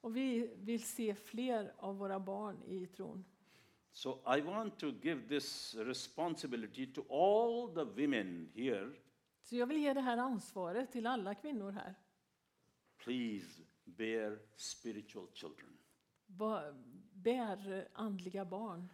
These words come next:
Speaker 2: And I want to give, uh, a res-, spiritual responsibility to all the men here.
Speaker 1: Och jag vill ge ett andligt ansvar till alla män här.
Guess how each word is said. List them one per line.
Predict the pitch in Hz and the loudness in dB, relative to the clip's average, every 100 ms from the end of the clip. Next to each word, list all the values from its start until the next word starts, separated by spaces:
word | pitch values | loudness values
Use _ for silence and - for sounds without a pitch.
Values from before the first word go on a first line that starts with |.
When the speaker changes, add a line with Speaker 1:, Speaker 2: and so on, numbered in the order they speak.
| - | 6
Speaker 2:
And | 139 156 151 | 6 8 6
I | 175 | 4
want | 190 226 | 2 0
to | 202 | -2
give, | 170 190 180 175 | -2 -4 -4 -2
uh, | 190 - 147 - _ _ _ 147 | -2 -2 -8 -12 _ _ _ -4
a | |
res-, | 120 123 - - | -2 -4 -6 -10
spiritual | - - 254 247 202 175 | -16 -2 -2 0 0 0
responsibility | 160 - - 185 190 175 160 156 180 | 0 -4 -2 -2 0 0 0 0 -2
to | 175 175 | 0 0
all | 160 214 240 208 | 2 6 6 6
the | |
men | 156 127 175 143 | 4 6 6 6
here. | 104 107 85 80 - - _ - - | 4 2 2 -2 -10 -20 _ -20 -20
Speaker 1:
Och | - 214 | -10 -2
jag | 240 240 | 2 4
vill | 240 233 | 4 2
ge | 233 226 | 4 4
ett | 214 214 | 2 2
andligt | 226 208 196 233 | 0 0 -2 -2
ansvar | 220 208 190 180 | -2 -4 -6 -2
till | 202 | -2
alla | 185 | -2
män | 185 180 214 349 277 | -2 -2 -2 -4 -2
här. | 269 254 349 | 0 0 -2